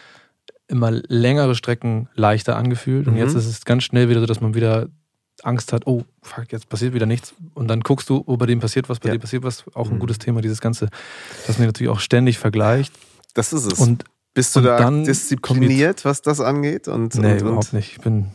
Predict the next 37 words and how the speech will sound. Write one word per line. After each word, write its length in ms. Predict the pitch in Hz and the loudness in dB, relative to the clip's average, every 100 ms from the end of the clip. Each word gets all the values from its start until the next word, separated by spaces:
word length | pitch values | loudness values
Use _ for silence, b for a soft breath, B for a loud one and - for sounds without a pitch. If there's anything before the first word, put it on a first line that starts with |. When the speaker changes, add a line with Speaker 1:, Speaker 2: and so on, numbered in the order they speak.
| _ | _
Speaker 2:
Ja? 140 | 180 - | -8 2
Speaker 1:
überhaupt 240 | 143 208 | 4 4
nicht 160 | 110 - | 2 2
di-, 40 | 123 | 0
ich, 240 | 127 - | -2 -6
ich 320 | 247 127 135 123 | -6 0 0 2
bin 140 | 135 | 4
überhaupt 360 | 127 123 170 - | 4 4 0 0
nicht 160 | 131 | -2
diszipliniert. 640 | 143 - 123 127 143 120 107 | -2 -2 -2 0 2 0 0
Also 140 | 107 | 0
ich 140 | 110 | 0
bin, 240 | - 113 110 B B B B B | 2 2 2 B B B B B
ich 80 | - | -2
hab 100 | 123 | 0
mir 80 | 123 | 2
schon 180 | 123 | 2
vorgenommen, 600 | 113 143 160 123 113 113 110 | 4 2 4 4 4 2 -2
das 160 | 110 | -2
ganze 260 | 123 139 127 | 0 0 2
Jahr 240 | 123 139 | 2 2
über, 300 | 117 101 107 | 2 2 0
dass 160 | 120 113 | 0 -2
ich, 220 | 110 - | -4 -4
äh, 400 | 123 113 110 110 - _ | 0 2 2 0 -4 _
quasi, 480 | - 110 110 110 - | -2 0 2 0 -2
hab 180 | - 120 | -6 0
mir 140 | 127 135 | 0 2
echt 340 | 123 - _ | -2 -4 _
sogar 180 | 131 135 | 2 4
überlegt, 360 | 120 117 147 156 | 4 4 2 2
ob 80 | 127 | -2
ich 80 | |
mir 100 | 120 | 0
ein 80 | 120 | 0
zweites 480 | 110 - 120 131 - | 0 0 0 0 0
Handy 420 | 131 170 147 120 | 2 2 2 0